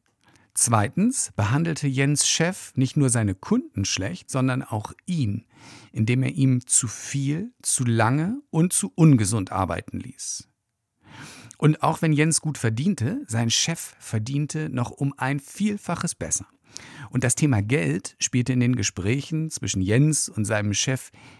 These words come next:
die dominierende Rolle. Sie redeten kaum über irgendetwas anderes. Drittens, Jens Chef erwartete von ihm, dass er sein Geld für bestimmte Sachen ausgab. Ein dickes Auto, es gab nämlich keinen Firmenwagen,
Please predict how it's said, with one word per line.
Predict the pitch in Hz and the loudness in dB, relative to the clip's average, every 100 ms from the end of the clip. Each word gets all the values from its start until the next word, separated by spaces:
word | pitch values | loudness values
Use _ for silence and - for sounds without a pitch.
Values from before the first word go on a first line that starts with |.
| - | -8
die | 107 147 170 - _ | -4 -2 -4 -8 _
dominierende | - 117 123 135 135 127 123 139 _ | 0 2 4 6 6 4 2 -2 _
Rolle. | 117 92 87 123 | -8 -6 -6 -8
Sie | - 127 | -2 0
redeten | 151 156 143 131 | 2 0 -2 -2
kaum | 151 196 208 | 0 0 0
über | 175 156 | 0 0
irgendetwas | 127 143 147 135 131 | 0 0 -2 -2 -2
anderes. | 101 92 - - - - _ _ _ _ _ - - - - - - - | -2 -6 -8 -14 -16 -16 _ _ _ _ _ -20 -20 -20 -20 -20 -20 -6
Drittens, | 101 160 - 98 220 - - _ | -2 -2 2 0 2 -2 -8 _
Jens | 92 113 160 - | -2 0 0 0
Chef | - 139 156 | 0 -2 -4
erwartete | - 98 90 113 165 131 98 | -4 -4 0 0 0 -4 -6
von | - 87 | -6 -6
ihm, | 98 107 156 247 - - - - | -4 0 0 -2 -6 -20 -20 -2
dass | 117 | 0
er | 127 | 2
sein | 110 110 | 2 4
Geld | 107 135 180 | 4 2 2
für | - 135 | -2 0
bestimmte | 120 147 143 110 | 0 2 0 0
Sachen | 95 147 139 104 | 0 2 2 0
ausgab. | 95 92 - - - 107 _ _ - | -2 -6 -6 -6 -14 -18 _ _ -2
Ein | |
dickes | 104 101 101 - | -2 -2 -6 0
Auto, | 151 156 156 165 156 185 | 4 4 2 -2 -4 -6
es | - - | -12 -2
gab | 107 - | -2 0
nämlich | 107 98 | -2 -2
keinen | - 85 | -4 -4
Firmenwagen, | - 151 139 131 127 | 0 2 4 4 2